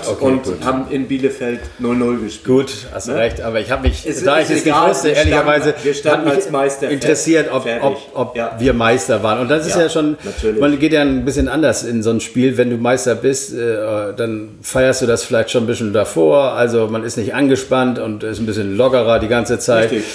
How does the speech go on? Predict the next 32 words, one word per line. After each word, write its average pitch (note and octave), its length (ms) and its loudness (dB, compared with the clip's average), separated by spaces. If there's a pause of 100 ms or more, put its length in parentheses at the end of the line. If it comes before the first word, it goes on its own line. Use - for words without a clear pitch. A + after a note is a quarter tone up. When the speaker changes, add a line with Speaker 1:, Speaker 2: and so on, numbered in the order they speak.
(280)
Speaker 1:
Und A2 360 0
da A2 140 4
fließt B2 340 -2
der A2+ 120 2
Alkohol A2+ 340 2
vielleicht A2 260 0
auch G#2+ 120 -2
mal A2 120 0
länger, A#2+ 300 2
weil A#2 80 4
man G#2+ 180 0
vielleicht, G#2+ 400 0
äh, G2+ 760 -2 (300)
ach, A2 140 -2
dann A#2+ 100 0
stelle C3 220 2
ich B2 80 2
mich A2+ 100 2
mal A#2 160 2
eine G#2+ 120 2 (100)
Viertelstunde A#2 500 0
an A2+ 100 -2
den G2+ 60 -4
Bierstand A2 580 2
an, A2+ 200 0
wir G#2+ 160 4
sind A2 160 0
eh G2 140 -2
Meister. F#2 480 -4
Ne? A2 180 -4
Also G#2+ 240 0
so G#2 380 4